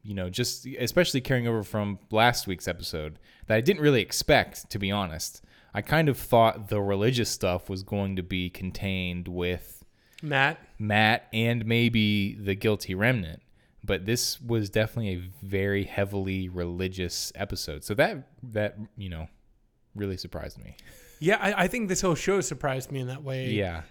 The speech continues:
Speaker 2: I did not think it was going to be as religious in its focus
Speaker 1: Mm-hmm.
Speaker 2: as it has been. So, uh, teach their own, I guess. I'm, you know, and I really do think that I'm trying to make adjustments to the show.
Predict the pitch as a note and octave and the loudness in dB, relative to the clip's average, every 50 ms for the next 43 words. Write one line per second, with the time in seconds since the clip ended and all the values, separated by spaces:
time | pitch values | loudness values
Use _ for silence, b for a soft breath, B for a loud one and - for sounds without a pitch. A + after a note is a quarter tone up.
0 | _ _ D#3 F3 G3 G3+ E3 D#3 D3 D3+ E3 - - F3 D3+ B2+ E3 D#3 C#3+ B2 | _ _ 2 4 4 4 2 4 2 2 0 0 -2 -6 -4 -2 -2 -2 -2 -2
1 | - D#3 D3 C#3+ C#3 C3+ C3 C3 C#3 C#3 C#3 D3 - - D3+ C3 C3+ C#3 C#3 C3+ | -4 -4 -2 -2 -4 -4 -4 -4 -4 -4 -4 -6 -6 -6 -4 -4 -2 -2 -2 -2
2 | C#3 C3+ B2+ - - - - _ - D#3 C#3+ C#3 C#3 C#3+ D3 C#3+ C3 C#3+ C#3 C3 | -4 -6 -6 -8 -12 -14 -16 _ -8 -6 -6 -4 0 0 0 0 0 -4 -4 -4
3 | - - - - - b b b b b b b b b b b _ _ _ - | -4 -4 -4 -6 -6 b b b b b b b b b b b _ _ _ 2
4 | E3+ D#3+ D#3+ D3 C#3 C3+ - - - - - E3+ D#3+ D#3+ D#3 - C#3 C3 - - | 2 4 4 2 2 0 -2 -4 -4 -2 0 2 2 2 2 -2 -8 -10 -10 -8
5 | - - - - - _ - B2+ B2+ A#2+ A2+ A2+ - D3 C3+ C3+ C#3+ C3+ C3+ C3+ | -8 -8 -8 -10 -12 _ -8 -6 -6 -4 -2 0 0 0 2 2 2 2 0 0
6 | C3+ - _ - - D#3 D3 D#3 D3+ B2 B2 C#3 B2+ B2 A#2+ A#2 - _ _ _ | -4 -8 _ -6 -2 0 0 0 0 -2 -6 -8 -8 -8 -8 -12 -16 _ _ _
7 | _ _ _ _ _ - _ - - D#3+ D3+ C#3+ C#3 C#3 C3+ C3 - _ _ _ | _ _ _ _ _ -20 _ -2 0 2 2 2 2 0 -2 -6 -10 _ _ _
8 | _ _ _ _ _ _ _ _ _ _ _ _ - _ - C#3+ C#3 C3+ C3+ C3+ | _ _ _ _ _ _ _ _ _ _ _ _ -20 _ -6 -4 -2 0 0 0
9 | C3+ C3+ C3 - - E3 E3+ D#3 - - F#3+ F#3 F#3 G3+ G#3+ G#3 F#3+ F3+ E3 - | -2 -4 -6 -4 -2 0 0 0 0 2 4 4 4 4 4 2 0 -2 -4 -8
10 | - D#3+ D3 C3+ D#3 D3+ - - G3+ G3 G3+ F#3+ - B B B B F#3+ F#3+ G3 | -6 -6 -2 -2 -2 -2 0 -2 -2 -2 -2 -4 -10 B B B B 0 0 0
11 | G3+ - F#3 F3 E3+ E3+ - E3+ D#3+ D#3+ F#3 G3 G3 F3+ D3 D#3+ E3 D#3 - - | 2 0 0 0 0 0 0 -2 0 2 2 2 2 2 0 -2 -4 -4 -2 -4
12 | E3 D3 - D3+ C#3+ C#3 C#3 C3 - - D3 D3 C#3+ C#3 C#3 C#3 C3 - C#3 B2+ | -4 -2 -2 -2 -2 -2 -4 -4 -4 -4 -4 -4 -4 -2 -2 -4 -4 -4 -8 -6
13 | - C#3+ C3+ - - - D3+ D3 C#3+ - - - D#3 D3 C#3+ - - D#3 D3 D3 | -4 -4 -4 -4 -6 -8 -8 -6 -6 -8 -6 -6 -6 -6 -6 -4 -4 -2 -2 -2
14 | D#3 D#3+ D#3+ | -2 -4 -8